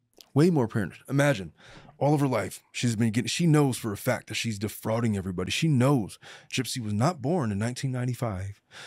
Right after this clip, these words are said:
She knows that the, the, the, the train of, of, of checks from the S S I is going to stop. And what's more, I believe that Dee Dee, look at her life.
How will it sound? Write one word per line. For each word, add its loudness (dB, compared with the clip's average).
She 0
knows 4
that 0
the, -6
the, -6
the, -10
the -14
train 2
of, -2
of, -10
of -12
checks -2
from -2
the -2
S -2
S -2
I 2
is -4
going -4
to -6
stop. 0
And 4
what's -2
more, 4
I 4
believe 0
that 0
Dee 4
Dee, 2
look 6
at 8
her 4
life. 0